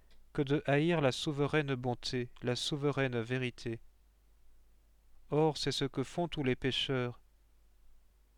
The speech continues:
Car de même que celui qui a reçu les commandements et qui les observe aime Dieu, de même, celui qui méprise la loi de Dieu et qui n'observe point ses commandements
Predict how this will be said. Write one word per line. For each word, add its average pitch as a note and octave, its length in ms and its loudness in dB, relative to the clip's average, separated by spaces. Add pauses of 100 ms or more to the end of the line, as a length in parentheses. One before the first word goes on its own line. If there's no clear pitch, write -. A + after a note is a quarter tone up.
(260)
Car C#3 180 2
de B2+ 140 0
même D3 260 -2
que C3+ 140 -2
celui C#3 420 0
qui - 160 0
a C3 80 4
reçu C3+ 380 -2
les C3+ 100 2
commandements C#3 760 -4
et A#2+ 100 -8
qui - 160 -6
les B2+ 260 0
observe C3 720 -2
aime C3 300 -2
Dieu, A#2+ 340 -4 (1300)
de C#3 180 -2
même, C#3+ 460 0 (400)
celui D3+ 400 2
qui - 140 -4
méprise C#3+ 480 0
la C3 180 4
loi D3 240 4
de C#3 140 0
Dieu C3 360 -4 (160)
et B2+ 80 -4
qui C3+ 180 -2
n'observe C#3 480 2
point D#3 260 -2
ses C3+ 180 0
commandements C#3 720 -2